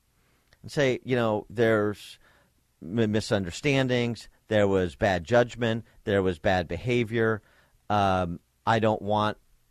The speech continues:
this to be reflective of who I am forever. I don't want to hide from this. I want to own what I did, uh, offer contrition, make amends, repair the relationship, take the punishment,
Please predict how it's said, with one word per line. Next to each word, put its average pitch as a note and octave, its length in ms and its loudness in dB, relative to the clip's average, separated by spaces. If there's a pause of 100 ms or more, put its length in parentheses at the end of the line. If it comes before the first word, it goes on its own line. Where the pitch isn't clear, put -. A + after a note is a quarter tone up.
this G#2 300 -4
to A2+ 120 -2
be G2+ 320 -4
reflective G#2 600 -4
of F#2+ 200 -2
who A2+ 200 0
I G#2 140 4
am G2+ 500 -4 (1000)
forever. A2+ 600 2
I A2+ 140 2
don't G#2+ 240 0
want G2+ 260 -2
to G2 80 -8
hide A2+ 360 -2
from B2 280 -6
this. B2 340 -6
I F#2+ 140 0
want F#2 260 -2
to - 160 -6
own G#2+ 360 -2
what G#2 160 0
I F#2+ 120 2
did, G#2 540 0 (640)
uh, F2+ 180 -2 (380)
offer E2+ 300 -2
contrition, G#2 800 -4 (280)
make F2 280 -6
amends, G2+ 720 -2 (420)
repair G2+ 380 0
the A#2 100 0
relationship, G2+ 920 -2 (400)
take G#2+ 280 -2
the C#3+ 100 -2
punishment, G2+ 760 -4